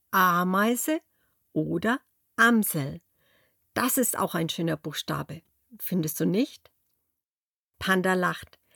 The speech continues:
Es gibt so viele schöne Wörter mit A. Apfel, Ameise, Amsel, Ananas, Angler, Arzt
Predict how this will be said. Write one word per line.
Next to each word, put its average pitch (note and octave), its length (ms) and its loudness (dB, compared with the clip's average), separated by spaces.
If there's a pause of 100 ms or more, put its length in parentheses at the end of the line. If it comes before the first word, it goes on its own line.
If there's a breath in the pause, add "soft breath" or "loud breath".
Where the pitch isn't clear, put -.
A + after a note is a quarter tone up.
(300 soft breath)
Es - 260 -2
gibt - 260 -2
so - 320 0
viele A3 360 2
schöne G3+ 380 0
Wörter G#3+ 340 2
mit D#3+ 220 -6
A. D#3 320 -2 (320)
Apfel, A3+ 720 4 (280)
Ameise, G#3+ 960 4 (560)
Amsel, G#3 760 2 (580)
Ananas, A#3+ 1040 4 (720)
Angler, A3 800 4 (720)
Arzt G#3 720 2